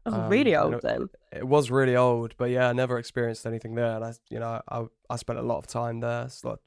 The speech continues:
Speaker 2: for two years by myself, and yeah, nothing at all.
Speaker 1: You never know though, do you, where they're gonna be? So, 'cause apparently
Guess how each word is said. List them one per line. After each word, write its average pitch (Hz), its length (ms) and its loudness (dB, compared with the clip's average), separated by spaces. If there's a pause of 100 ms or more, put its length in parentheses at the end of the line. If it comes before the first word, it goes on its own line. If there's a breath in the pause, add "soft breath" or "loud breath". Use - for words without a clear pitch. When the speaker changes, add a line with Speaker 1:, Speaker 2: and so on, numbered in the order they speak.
Speaker 2:
for 123 80 -6
two 123 200 -2
years 123 400 -2 (320 soft breath)
by 120 120 4
myself, 117 520 2
and 113 160 -4
yeah, 123 160 0
nothing 131 320 -2
at 117 180 -6
all. 123 340 -2 (680)
Speaker 1:
You 220 80 2
never 233 200 4
know 254 180 4
though, 175 100 4
do 214 120 0
you, 185 180 4
where 165 100 4
they're 170 120 -2
gonna 170 180 0
be? 165 340 0
So, 160 480 2 (1200)
'cause 208 120 -2
apparently 220 520 4